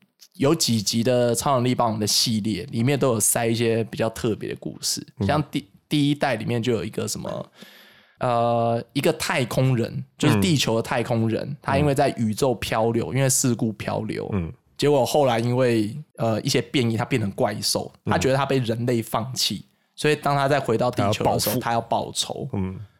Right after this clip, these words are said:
Speaker 1: 可是大家都知道那是个悲剧，那超能力霸王也不得不就是要把它解决掉。
Speaker 2: 嗯。
Speaker 1: 对，也是有这种比较沉重的话题。
Speaker 2: 唉。
Speaker 1: 对。第一部的《超能力霸王》虽然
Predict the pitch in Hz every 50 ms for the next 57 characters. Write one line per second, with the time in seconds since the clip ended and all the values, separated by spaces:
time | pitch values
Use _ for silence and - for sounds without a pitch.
0 | _ _ - - 123 117 151 175 170 156 131 110 - - _ _ _ _ _ _
1 | _ _ _ - 156 147 147 147 127 143 135 131 143 131 127 123 120 - 117 110
2 | - - 113 110 110 107 104 - - - 101 82 - _ _ _ _ _ _ -
3 | 139 135 - 143 135 131 131 123 123 120 117 107 113 - _ - 175 151 131 -
4 | 123 107 110 107 - - 127 113 110 110 - - 110 101 104 110 104 101 - -
5 | - - - _ _ _ _ _ _ - - - 104 92 - - 101 98 98 98
6 | - - - - - - - - - - - - 101 - - - - _ - _
7 | _ - - 90 87 82 80 78 78 82 87 90 92 98 107 104 - 123 135 156
8 | 160 156 151 - 226 185 175 - 180 165 143 113 95 107 131 127 - - - 113
9 | 104 104 110 - 131 113 107 92 - - - - - _ _ - - - - -
10 | 101 - - - - - - - - - _ _ - 127 123 127 123 117 107 101
11 | 98 - - - - - - - - 98 - - - - - - _ _ _ _
12 | - - 240 233 214 190 - - - 202 202 202 202 - 208 190 143 127 123 120
13 | - 151 139 143 127 120 113 113 127 123 113 120 123 113 110 - - - 120 117
14 | - 160 156 151 147 143 139 135 143